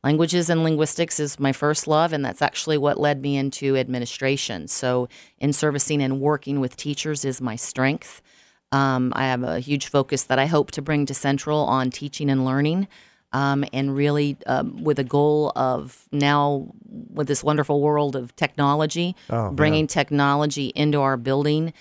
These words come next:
Speaker 1: Um, it's already there, but I believe in just being aggressive and,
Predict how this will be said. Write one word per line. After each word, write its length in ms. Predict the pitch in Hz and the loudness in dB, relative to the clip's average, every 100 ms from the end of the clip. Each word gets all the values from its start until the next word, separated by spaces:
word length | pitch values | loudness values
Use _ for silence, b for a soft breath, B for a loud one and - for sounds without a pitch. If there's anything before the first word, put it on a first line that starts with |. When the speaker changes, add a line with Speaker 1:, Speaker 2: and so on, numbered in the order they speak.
| B B B | B B B
Speaker 1:
Um, 440 | - 135 131 123 123 | -2 0 2 0 0
it's 200 | 135 - | 0 0
already 360 | 147 165 151 | 2 2 2
there, 340 | 131 139 147 156 | 2 2 2 0
but 380 | 147 131 127 - | 0 0 0 0
I 140 | 127 | -2
believe 560 | 131 135 139 139 135 123 | 0 0 0 2 0 -2
in 420 | - 131 127 120 | -4 -2 0 0
just 280 | 120 120 131 | -2 -6 -2
being 200 | 135 131 | 0 0
aggressive 720 | 117 120 131 123 - 120 123 - | -2 -4 0 0 0 -4 -4 -4
and, 260 | 131 131 135 | 0 2 0